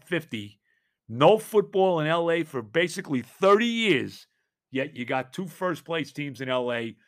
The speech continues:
and certainly a legitimate Super Bowl contender in the L A Rams.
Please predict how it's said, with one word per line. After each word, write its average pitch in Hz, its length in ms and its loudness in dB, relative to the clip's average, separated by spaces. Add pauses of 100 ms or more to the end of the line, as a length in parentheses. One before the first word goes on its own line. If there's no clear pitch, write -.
(160)
and 110 120 -10
certainly 131 540 0
a 117 80 -2
legitimate 131 560 -4
Super 135 240 -12
Bowl 120 180 -4
contender 113 440 -8
in 107 40 -12
the 101 120 -12
L 104 140 -6
A 92 80 -10
Rams. 82 420 -16